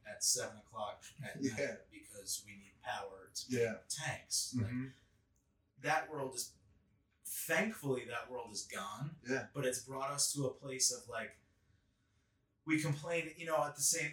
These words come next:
Speaker 1: like we say, life is good and life is bad. At the same time, we've ended up in a place where we complain about the most ridiculous shit. We have supercomputers in our pockets, and when we, when they don't work, we're like, "Fuck, life is
Speaker 2: Yeah, we're
Speaker 1: terrible."
Speaker 2: lost.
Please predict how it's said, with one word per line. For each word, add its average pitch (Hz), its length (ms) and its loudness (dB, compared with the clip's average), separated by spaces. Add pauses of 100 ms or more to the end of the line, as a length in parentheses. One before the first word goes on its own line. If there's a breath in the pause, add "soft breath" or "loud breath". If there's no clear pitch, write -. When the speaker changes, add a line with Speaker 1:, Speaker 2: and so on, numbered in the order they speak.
Speaker 1:
like 135 180 2 (320)
we 135 80 -10
say, 139 320 6 (100)
life 131 200 -2
is 120 120 -4
good 131 220 -4
and 123 80 -4
life 120 240 -4
is - 80 -6
bad. 139 280 0
At - 120 -4
the - 80 -2
same 127 320 4
time, 139 320 -2
we've 123 140 -8
ended 131 240 -8
up 127 160 -6
in 127 100 -14
a 120 100 -16
place 123 280 0
where 123 100 -12
we 117 160 -8
complain 139 420 -4
about 123 240 -2
the 120 200 -12
most - 260 -2
ridiculous 127 640 -2
shit. - 400 2
We 113 80 -16
have 120 140 -8
supercomputers 131 1000 0
in 117 80 -12
our 107 200 -2
pockets, 123 520 -4
and 110 120 -10
when 110 180 -10
we, 104 60 -14 (100)
when 120 180 -14
they 113 120 -12
don't 117 260 -6
work, - 320 -4
we're 113 100 -14
like, 113 160 -6
"Fuck, - 300 -6
life 127 260 0
is - 160 2
Speaker 2:
Yeah, 120 120 2
we're 113 60 0
Speaker 1:
terrible." 120 260 0
Speaker 2:
lost. - 380 -4